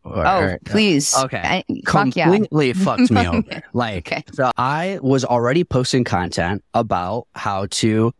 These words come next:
Speaker 1: you know, make money, with side hustles and just kinda talking about the things that I was doing to make money. 'Cause a lot of people were like, "Dude, you moved to L A at, at eighteen. Um, you got, you know, a, a,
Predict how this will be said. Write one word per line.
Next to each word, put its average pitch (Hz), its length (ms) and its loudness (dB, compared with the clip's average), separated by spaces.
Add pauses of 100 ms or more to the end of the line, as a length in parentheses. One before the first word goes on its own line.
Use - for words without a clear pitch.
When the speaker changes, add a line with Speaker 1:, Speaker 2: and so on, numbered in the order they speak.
(260)
Speaker 1:
you 117 100 -2
know, 98 180 0
make 127 260 2
money, 139 540 0 (220)
with - 140 -4
side 143 360 -2
hustles 135 520 2
and 127 160 0
just - 200 0
kinda 196 180 2
talking 151 280 -2
about 131 120 0
the 110 80 -4
things 117 240 -4
that - 120 -8
I 104 120 0
was 107 180 -2
doing 98 140 4
to 90 60 2
make 87 220 -2
money. 92 220 0
'Cause 120 160 0
a 101 60 2
lot 95 180 2
of 95 60 -6
people 110 200 -4
were 104 60 2
like, 87 220 -4
"Dude, 160 360 2 (360)
you 117 120 4
moved 135 260 2
to - 140 0
L 120 200 0
A 123 100 0
at, 101 220 -4
at 90 180 -2
eighteen. 143 640 0 (340)
Um, 90 460 0
you 117 140 2
got, 113 320 -2
you 113 160 2
know, 101 340 -2
a, 107 80 -4
a, 101 240 -6